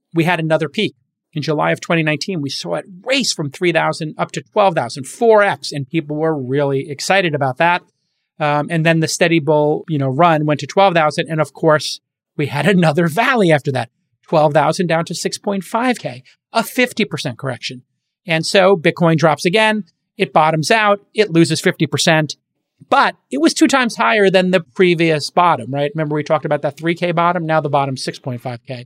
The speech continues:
And I'm no chartologist. I don't believe in chartology or any of that stuff, but it is interesting to look at this process. The third mini peak happened in February of twenty twenty, start of the pandemic, six, and I think it was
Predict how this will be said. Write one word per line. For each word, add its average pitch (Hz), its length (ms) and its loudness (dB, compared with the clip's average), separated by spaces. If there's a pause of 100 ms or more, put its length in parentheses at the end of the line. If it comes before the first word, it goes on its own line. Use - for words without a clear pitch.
(160)
And 175 140 0
I'm 190 100 0
no 180 160 4
chartologist. 147 1000 0
I 151 40 2
don't 147 120 2
believe 139 280 2
in 131 100 2
chartology 131 640 0
or 127 120 0
any 127 80 -2
of 123 60 -4
that 127 140 -6
stuff, 135 320 -4
but 139 180 -4 (260)
it 185 100 0
is 277 140 -2
interesting 196 400 -2
to 160 120 -6
look 165 240 0
at 147 140 -2
this 139 140 -6
process. 180 600 -2 (460)
The 170 80 2
third 220 360 4
mini 202 220 2
peak 208 300 -2
happened 180 300 -4
in 170 80 0
February 170 360 -2
of 170 80 -4
twenty 170 240 -2
twenty, 170 480 0 (240)
start 147 300 0
of 143 40 0
the 143 60 -4
pandemic, 156 560 -2
six, - 200 -8 (240)
and 147 100 -2
I 139 60 -2
think 139 180 -4
it 135 60 -8
was 131 220 -6